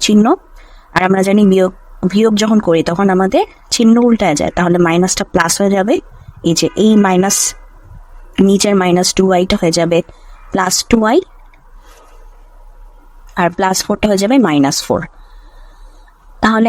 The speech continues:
এখন যদি আমরা, আহ, আমাদের বিয়োগটা করি, তাহলে এই যে মাইনাস টু ওয়াই প্লাস টু ওয়াই কাটা যায়, আর x minus three y মানে হচ্ছে মাইনাস টু এক্স,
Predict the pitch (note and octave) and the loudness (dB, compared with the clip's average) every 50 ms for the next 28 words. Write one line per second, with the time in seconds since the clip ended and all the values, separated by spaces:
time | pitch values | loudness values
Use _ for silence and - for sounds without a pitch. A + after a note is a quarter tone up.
0 | A3+ A3 - - B3 A#3+ A3+ A#3 A3+ A3 A3 G#3+ G3 F#3+ F#3+ F#3+ G#3+ B3+ C#4 - | 0 0 0 0 0 2 2 2 2 2 2 2 2 2 2 2 0 -2 -2 -4
1 | - - - F#3 - E3+ E3+ E3+ E3 E3 E3+ - - E3 E3 E3 E3+ E3+ E3+ F3 | -10 -10 -10 -6 -4 -2 -2 0 0 -2 -2 -4 -2 -2 -2 0 0 0 0 2
2 | G3 G3+ - - G3+ F#3+ - G3 A#3+ B3+ - G3 F3+ E3 E3+ E3+ E3 E3+ E3 F3 | 0 0 -2 -4 -4 -2 0 0 0 0 0 0 0 0 0 0 0 0 0 0
3 | F3 F3 F3 F3+ G3 G#3 - - - G#3 G3+ G#3 A#3+ C4 - - F3+ E3+ E3+ - | 0 0 0 0 0 -2 -2 -2 0 0 2 2 0 0 0 -2 -2 -2 -2 -2
4 | - - F3+ F3 F3 F3 - E3+ D#3+ - F3+ F3+ F#3 G#3+ D#4 F#4+ - - - - | -2 0 0 0 0 0 0 -2 0 0 0 0 0 0 -2 -2 -6 -10 -20 -20
5 | - - - E3 E3 E3 - G#3+ A#3+ - - - - - F#3+ F#3+ F#3+ F#3+ G3 G3+ | -18 -8 -4 -4 -4 -2 -2 -4 -4 -4 -6 -8 -4 -2 0 2 2 2 2 0
6 | G#3 - - - - G#3 G3+ G3+ G#3 G#3 G3+ G3 F#3+ F#3+ G3 G3 G3 - A#3+ A3 | -2 -4 -6 -2 0 0 0 2 2 2 2 4 4 2 2 2 0 0 0 2
7 | F3 D#3+ D#3 D#3+ D#3+ E3+ G#3 C4 D4 - - - - - - - _ - - _ | 2 2 0 0 0 0 0 0 0 -2 -6 -10 -12 -16 -20 -20 _ -20 -20 _
8 | - A#3+ A#3+ A#3 A#3+ C#4+ D4 - - | -2 0 0 2 2 0 -2 -4 -12